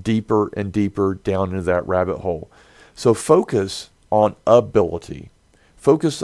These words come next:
on what you can do. Yeah, you may not be able to run a five K. You might not even be able to walk a five K. But can you walk to the mailbox? Can you walk around the block?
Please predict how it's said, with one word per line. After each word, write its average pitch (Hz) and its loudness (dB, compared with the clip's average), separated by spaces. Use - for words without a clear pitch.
on 117 -2
what 113 -2
you 110 -4
can 113 -6
do. 85 -8
Yeah, 117 4
you 117 -2
may 123 -2
not 120 0
be 113 0
able 107 0
to 107 -2
run 104 0
a 101 -4
five 98 2
K. 98 0
You 95 -4
might 131 0
not 123 -2
even 117 -4
be 113 2
able 117 -2
to 123 -2
walk 120 2
a 104 -4
five 85 -4
K. 82 -10
But - -14
can 131 -4
you 107 0
walk 95 0
to 160 -4
the 135 -2
mailbox? 107 -2
Can 147 0
you 131 2
walk 202 4
around 139 0
the 131 -2
block? 98 -2